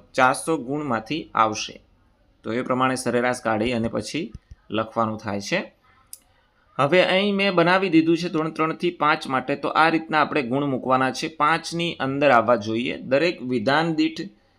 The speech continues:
વિદ્યાર્થીનું મૂલ્યાંકન તમારે પાંચની અંદર આપવાનું છે. પાંચ પણ આપી શકો છો મેક્સિમમ, અને ઝીરો પણ આપી શકાય છે. તો આ પ્રમાણે મેં મૂલ્યાંકન કર્યું છે.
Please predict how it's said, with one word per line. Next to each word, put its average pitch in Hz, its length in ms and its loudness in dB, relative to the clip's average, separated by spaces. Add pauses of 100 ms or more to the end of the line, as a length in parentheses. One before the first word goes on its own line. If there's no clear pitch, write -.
(160)
વિદ્યાર્થીનું 147 720 4
મૂલ્યાંકન 160 600 2
તમારે 143 320 2
પાંચની 143 540 0
અંદર 131 340 0
આપવાનું 113 520 -2
છે. 170 180 -12
પાંચ 147 440 -4
પણ 135 120 -6
આપી 117 240 -2
શકો 110 260 -6
છો 139 160 -10
મેક્સિમમ, 147 540 -8 (360)
અને 165 180 -2
ઝીરો 160 360 4
પણ 156 320 -6
આપી 117 280 0
શકાય - 360 -8
છે. - 220 -18 (1000)
તો 127 60 0
આ 139 100 8
પ્રમાણે 165 300 4
મેં 160 140 0
મૂલ્યાંકન 165 500 0
કર્યું 151 240 0
છે. 165 280 -6